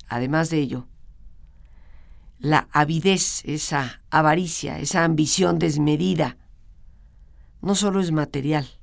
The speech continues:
sino que va impregnando, saturando, como se satura una esponja, el alma de la persona.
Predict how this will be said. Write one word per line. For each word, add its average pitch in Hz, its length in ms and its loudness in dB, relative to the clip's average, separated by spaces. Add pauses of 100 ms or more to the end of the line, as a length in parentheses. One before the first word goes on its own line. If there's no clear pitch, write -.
(1400)
sino 165 320 0
que 165 120 0
va 180 360 2 (300)
impregnando, 160 800 0
saturando, 165 1200 0 (580)
como 139 240 -4
se 139 140 -4
satura 185 320 -4
una 160 120 2
esponja, 156 640 -2 (800)
el 143 180 0
alma 160 520 2 (260)
de 131 80 -4
la 123 120 -4
persona. 117 520 -10